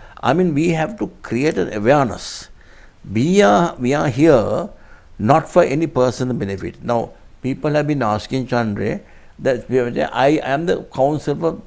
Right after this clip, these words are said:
uh, for Duminda Silva. Absolute rot, absolutely false. I appeared for Duminda Silva only in the magisterial inquiry. And at the magisterial inquiry, I appeared for him, and I, I,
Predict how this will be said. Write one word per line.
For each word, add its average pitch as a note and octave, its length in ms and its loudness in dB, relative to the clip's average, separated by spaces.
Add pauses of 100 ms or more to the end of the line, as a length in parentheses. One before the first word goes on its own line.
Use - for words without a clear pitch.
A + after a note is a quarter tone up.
uh, G#2 320 -6
for D3+ 440 -2 (540)
Duminda B2 340 -2
Silva. F2 320 -6 (260)
Absolute E3+ 540 2
rot, A2 320 -2 (320)
absolutely F#3 500 2
false. C3 480 2 (480)
I F3+ 460 4 (100)
appeared D3 560 0
for C#3+ 160 0
Duminda A#2 400 -2
Silva A2+ 380 -2 (100)
only C#3+ 300 0
in C#3 80 -2
the C3+ 100 -2
magisterial A#2 800 -2
inquiry. F#2+ 800 -4 (640)
And C#3 160 2
at D#3+ 160 4
the E3 60 2
magisterial D3 580 -2
inquiry, C3+ 600 0 (520)
I B2+ 140 8
appeared D#3 500 6
for E3 120 0
him, A#2 440 -4 (580)
and D3+ 200 4
I, D#3+ 240 6
I, C#3+ 300 4